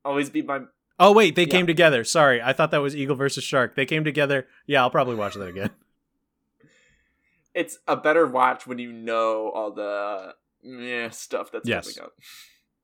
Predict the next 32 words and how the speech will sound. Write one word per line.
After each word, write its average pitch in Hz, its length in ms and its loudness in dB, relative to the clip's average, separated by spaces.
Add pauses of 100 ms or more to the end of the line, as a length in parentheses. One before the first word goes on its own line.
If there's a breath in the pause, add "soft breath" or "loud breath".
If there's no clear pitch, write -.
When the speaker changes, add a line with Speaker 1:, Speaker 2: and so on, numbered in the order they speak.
(1000)
Speaker 2:
It's - 260 -12
better 151 240 2
when 185 120 -2
you 175 80 -4
know 135 240 0
all 135 100 2
the 127 80 -4
gross 120 300 -4
stuff - 260 -8
that's 131 180 -6
coming, 135 360 -6
but 113 180 -8
also, 117 600 -2 (400)
uh, 110 180 0
the 104 140 -8
setups 117 540 -2
to 107 80 -12
jokes 101 340 -8
are 98 80 -8
satisfying 90 680 -4
Speaker 1:
Yeah. 85 40 -10
Speaker 2:
every 82 160 -12
time, 80 260 -18
Speaker 1:
Yeah, - 100 -12
Speaker 2:
probably. 87 360 -8
Speaker 1:
they - 80 -12
are. - 120 -20 (1500)
Uh, 127 300 -4
Always 131 240 -4
Be 143 100 -8
My 131 160 -6
Maybe. 131 640 -8